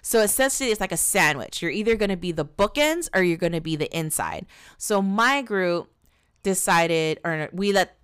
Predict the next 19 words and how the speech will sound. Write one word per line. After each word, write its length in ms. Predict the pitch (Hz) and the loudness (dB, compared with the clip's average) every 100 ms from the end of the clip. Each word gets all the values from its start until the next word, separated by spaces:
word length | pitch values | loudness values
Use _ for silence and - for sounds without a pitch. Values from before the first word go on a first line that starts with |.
| - | -2
the 160 | 170 | 0
other 180 | 190 180 | 2 0
group, 260 | 160 147 - | 0 -4 -4
'cause 420 | 143 139 139 - | -6 -6 -10 -4
that 180 | 117 127 | 0 2
was 140 | 147 | 0
the 60 | 143 | -4
person 320 | - 143 139 | -6 -6 -8
that 140 | 139 104 | -10 -8
was 120 | 139 | -6
like, 120 | 135 | -4
"I 80 | 131 | -4
need 100 | 131 | -6
to 60 | |
go 140 | 139 135 | -6 -6
in 60 | 135 | -6
two 140 | 151 | -2
hours," 340 | 165 120 147 - _ - | -2 -2 -8 -16 _ -14
decide 640 | - 160 - 160 147 143 | -8 -4 0 0 0 -2